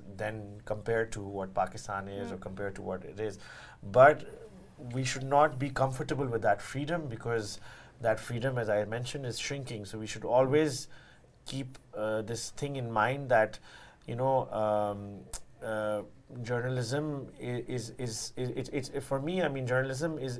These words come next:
Speaker 1: i-, it acts as the fourth pillar of state. It's a, it's a, it's a pillar of state that really is, is the check and balance, is the watchdog for everything that we, we do.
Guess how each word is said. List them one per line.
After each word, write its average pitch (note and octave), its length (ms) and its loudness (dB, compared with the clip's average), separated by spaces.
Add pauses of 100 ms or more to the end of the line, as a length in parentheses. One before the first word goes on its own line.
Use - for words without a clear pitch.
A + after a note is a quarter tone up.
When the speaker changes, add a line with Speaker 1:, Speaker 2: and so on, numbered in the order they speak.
Speaker 1:
i-, - 20 -2
it B2+ 360 -4
acts C3+ 260 4
as B2 120 -4
the A#2 100 -6
fourth C3 340 -2
pillar A#2+ 240 0
of G#2 100 0
state. C3+ 360 -4
It's F#2+ 180 -10
a, G2 60 -10
it's F#2+ 200 -12
a, G2+ 80 -8
it's F#2+ 220 -12
a - 20 -10
pillar G2+ 260 -6
of G2 100 -8
state C3 280 -6
that G#2+ 180 0 (380)
really B2+ 340 2
is, A2+ 140 0
is A2+ 200 -8
the - 80 -8
check C3 320 0
and A#2 140 -4
balance, A2+ 460 4
is G2+ 60 -14
the G#2+ 120 -6
watchdog A2 600 2
for G#2 160 -6
everything A#2 540 -6
that F#2+ 200 -6
we, G2 220 -8
we G2 220 -8
do. B2+ 280 -6